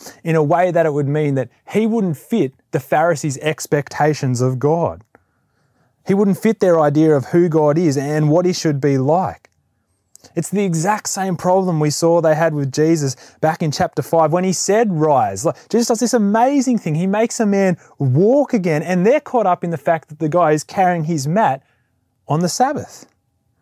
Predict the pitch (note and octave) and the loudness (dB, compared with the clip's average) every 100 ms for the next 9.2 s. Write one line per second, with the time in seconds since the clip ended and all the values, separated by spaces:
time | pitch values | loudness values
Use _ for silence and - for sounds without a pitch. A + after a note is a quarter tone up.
0 | _ - F3+ F3 F#3 A3 A3+ G3+ D#3+ D#3+ | _ -2 0 2 2 4 4 4 4 2
1 | G3 A3 F#3 A#2+ A2 - F3+ F3+ F3+ D#3+ | 2 0 0 -2 -4 -6 -2 -2 -2 -6
2 | - _ _ _ _ _ _ _ _ _ | -12 _ _ _ _ _ _ _ _ _
3 | B2+ D3 F#3+ F3 - - D3 D3+ F#3 F#3 | 0 4 4 2 -4 -4 0 2 2 0
4 | C3+ - F3+ F#3 A#2 G2 B2 F#2+ G#2 D#3+ | -2 -4 0 2 0 -2 -4 -6 -6 -12
5 | _ _ _ _ _ _ _ - - D3 | _ _ _ _ _ _ _ -10 -2 0
6 | D3+ D3+ G3 - F3+ D3 C#3+ D#3+ E3 D#3 | 2 4 2 0 -4 -2 0 0 2 0
7 | - D3 B2 - D3+ D#3 B2 F#2+ B2 D#3+ | -2 -4 -4 -2 -2 -2 -2 -4 -2 0
8 | F#3+ F#3+ D#3+ C#3 C3 - G#2 F#2 F#2 F2 | 0 0 0 0 -2 -4 -10 -10 -12 -12
9 | F#2+ | -12